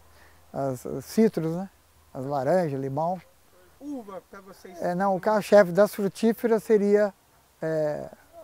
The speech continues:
Speaker 1: os citros. As laranjeiras, limão. Esse é o, a das frutíferas que mais tem procura, são essas.
Speaker 2: Então, é, uva aqui na região, o pessoal não, não procura, assim, não chega a
Speaker 1: Procura, procura. Só que a gente indica mais a,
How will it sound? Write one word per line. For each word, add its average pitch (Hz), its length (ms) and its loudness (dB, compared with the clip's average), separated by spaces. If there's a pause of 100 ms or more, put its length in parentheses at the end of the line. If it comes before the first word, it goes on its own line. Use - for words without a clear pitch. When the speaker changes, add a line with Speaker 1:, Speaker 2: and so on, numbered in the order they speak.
(280)
Speaker 1:
os 147 160 -4
citros. - 600 2 (800)
As 135 140 -4
laranjeiras, 180 680 6
limão. 139 340 0 (280)
Esse 165 260 0
é 185 60 4
o, 185 120 2
a 156 100 0
das 160 260 -2 (500)
frutíferas 170 540 0
que 190 100 2
mais 175 380 0
tem 185 140 0
procura, 175 480 -2
são 202 160 -2
essas. 139 380 -6 (460)
Speaker 2:
Então, 202 280 -4
é, 185 320 -4 (240)
uva 269 360 -4
aqui - 180 -8
na 254 100 -2
região, 220 400 -6
o 185 40 -12
pessoal 240 340 -4
não, 302 240 -2
não 277 280 -4
procura, 254 460 -2
assim, 175 580 -8
não 196 80 -10
chega - 200 -14
a - 20 -8
Speaker 1:
Procura, 170 720 8 (140)
procura. 165 420 6
Só 180 120 2
que 220 100 4
a - 20 8
gente 220 140 4
indica 233 180 4
mais 196 340 12
a, 220 440 12